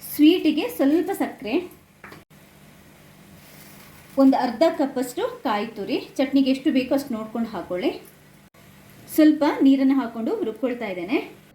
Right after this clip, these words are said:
ಸೂಪರ್ ಆಗಿರುವಂತಹ ಚಟ್ನಿ ಕೂಡ ರೆಡಿ ಆಗಿದೆ. ನೋಡಿ, ಚಟ್ನಿ ಮಾಡೋದು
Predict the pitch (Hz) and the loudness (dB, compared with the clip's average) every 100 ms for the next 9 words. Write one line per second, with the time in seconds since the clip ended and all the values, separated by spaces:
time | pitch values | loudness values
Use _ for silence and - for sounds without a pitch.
0 | _ _ _ _ _ _ - _ _ _ | _ _ _ _ _ _ -20 _ _ _
1 | - - 277 277 - 285 254 214 202 185 | -8 0 2 2 0 0 0 -2 -6 -6
2 | 196 185 285 320 240 - 277 269 247 285 | -8 -6 -4 -4 -6 -2 -2 0 0 -2
3 | - - - 214 214 226 180 175 190 349 | -2 -10 -10 -4 0 0 0 -4 -2 -4
4 | - _ _ _ _ _ _ _ _ _ | -6 _ _ _ _ _ _ _ _ _
5 | _ _ _ 254 254 330 427 277 311 359 | _ _ _ 0 2 2 2 0 4 4
6 | 302 262 262 | 4 2 0